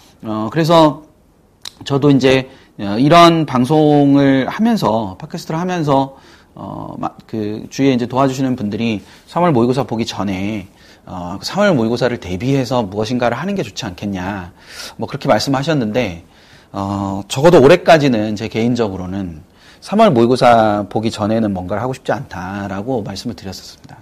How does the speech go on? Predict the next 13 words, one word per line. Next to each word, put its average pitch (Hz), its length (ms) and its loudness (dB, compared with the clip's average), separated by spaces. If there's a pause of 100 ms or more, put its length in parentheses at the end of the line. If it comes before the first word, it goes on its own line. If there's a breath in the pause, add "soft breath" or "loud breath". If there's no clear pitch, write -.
(240)
그게 131 520 0 (840 loud breath)
삼월 240 400 2
모의고사를 131 500 2
잘 104 300 -6
보는 160 240 2
게 151 100 -2
중요한 98 360 -6
게 131 80 -8
아니라 98 560 -4 (380 soft breath)
삼월 220 420 0
모의고사를 123 560 -2
보고 113 280 -6
난 110 300 -4